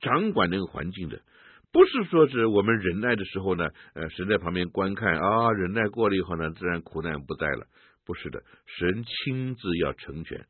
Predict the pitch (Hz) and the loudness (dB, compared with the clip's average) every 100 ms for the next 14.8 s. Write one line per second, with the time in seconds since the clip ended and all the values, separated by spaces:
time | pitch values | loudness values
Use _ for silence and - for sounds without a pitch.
0 | _ _ - 117 151 139 120 101 76 80 | _ _ -8 -4 0 0 -2 -4 -6 -6
1 | - - - - - 87 101 - 58 65 | -8 -14 -18 -10 -4 -4 -4 -8 -12 -12
2 | - _ - 117 143 170 135 131 - - | -14 _ 2 4 6 2 2 0 0 -2
3 | 113 175 131 104 120 - _ - 117 123 | -2 2 6 6 4 -4 _ 0 2 4
4 | 101 95 120 117 127 123 117 120 98 82 | 2 2 -4 0 2 4 4 2 0 -2
5 | 78 - 131 123 98 80 69 78 73 - | -4 -4 0 4 4 4 -2 -2 -4 -4
6 | _ - 139 127 95 95 - 71 78 92 | _ 2 4 6 2 0 -4 -8 -2 0
7 | 85 98 90 73 67 87 80 73 82 71 | 0 0 0 -2 -4 -2 -2 -2 -4 -8
8 | - 58 67 92 - _ - - - - | -12 -12 -10 -12 -14 _ -20 -20 -20 -20
9 | - - 143 127 - 135 113 117 98 92 | -14 0 2 2 2 2 4 4 4 4
10 | 127 139 107 113 117 107 110 113 101 85 | 2 2 0 -2 0 4 4 4 2 0
11 | 90 - 190 147 147 139 127 113 92 80 | -4 -6 -4 0 0 4 4 4 4 0
12 | 90 - 87 92 - 78 78 78 76 80 | 0 -2 -2 -4 -4 -2 -2 0 0 0
13 | 71 87 62 71 65 - _ _ 95 90 | -2 -2 -2 -6 -8 -10 _ _ 4 6
14 | 82 80 80 80 73 73 73 | 4 4 2 0 -2 -2 -4